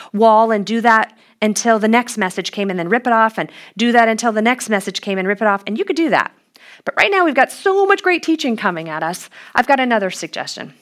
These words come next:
How about we do three things? We have three Post-it notes that go up. One from the weekend message. Let's put that one on our refrigerator, okay? We're all gonna go to the refrigerator while we're sheltering, right? And then how about a one another?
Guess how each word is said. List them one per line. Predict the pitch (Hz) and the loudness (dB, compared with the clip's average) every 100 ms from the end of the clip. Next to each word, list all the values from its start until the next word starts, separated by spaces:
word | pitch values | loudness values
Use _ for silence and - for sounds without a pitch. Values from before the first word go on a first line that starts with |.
| _ | _
How | - | 0
about | 294 330 | 2 2
we | 262 | 0
do | 226 | -4
three | 208 202 | -4 -4
things? | 185 139 104 - - - - - | -4 -6 -12 -16 -20 -20 -8 2
We | |
have | 262 | 2
three | 202 254 302 | 2 -2 0
Post-it | 247 196 175 | 0 0 -4
notes | 165 151 | -8 -8
that | 156 147 | -10 -10
go | 147 | -8
up. | 147 233 _ _ _ _ _ _ _ _ _ _ | -8 -8 _ _ _ _ _ _ _ _ _ _
One | 185 220 262 392 - _ - | 0 2 2 -4 -10 _ 0
from | 269 | 0
the | 233 | 2
weekend | 220 208 165 | 0 -2 -4
message. | 160 143 - - - - - _ | -4 -6 -8 -8 -14 -18 -20 _
Let's | 269 294 | 0 2
put | 370 370 | 0 4
that | 285 | 4
one | 269 254 | 4 0
on | 214 220 | 0 2
our | 220 214 214 214 208 | 4 4 4 2 2
refrigerator, | 214 208 202 165 139 131 160 _ | -2 -4 -4 -4 -4 -6 -8 _
okay? | - 294 | 0 0
We're | 285 208 | 0 2
all | 208 226 | 4 4
gonna | 240 | 2
go | 214 | 0
to | |
the | 208 | 0
refrigerator | 185 190 - 180 180 | -2 -4 -6 -10 -8
while | 180 175 | -6 -6
we're | |
sheltering, | 170 180 160 170 151 | -6 -6 -6 -8 -4
right? | 165 277 - _ _ _ _ _ _ _ _ - - - - | -4 -4 -10 _ _ _ _ _ _ _ _ -20 -20 -18 -2
And | 233 262 | 2 4
then | 302 | 4
how | 285 | 4
about | 339 330 | 6 4
a | |
one | 269 254 | 4 2
another? | 254 208 180 123 | 2 0 -2 -6